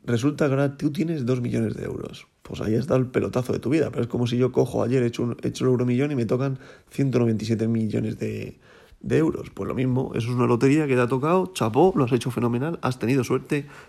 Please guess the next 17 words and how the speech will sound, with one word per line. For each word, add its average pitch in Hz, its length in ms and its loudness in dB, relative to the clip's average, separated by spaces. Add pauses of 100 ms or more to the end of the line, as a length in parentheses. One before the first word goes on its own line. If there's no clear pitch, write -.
(120)
pero 123 140 6
anda 143 180 4
que 127 60 4
no 135 40 4
hay 143 60 4
proyectos 123 400 2
de 113 180 2
criptomonedas 127 720 0 (320)
en - 120 -4
las 107 120 0
cuales 120 300 4
inviertes 113 480 -2
cien, 120 180 2
doscientos 110 520 -2
mil, 127 200 0
dos 110 160 -2
mil 160 320 -2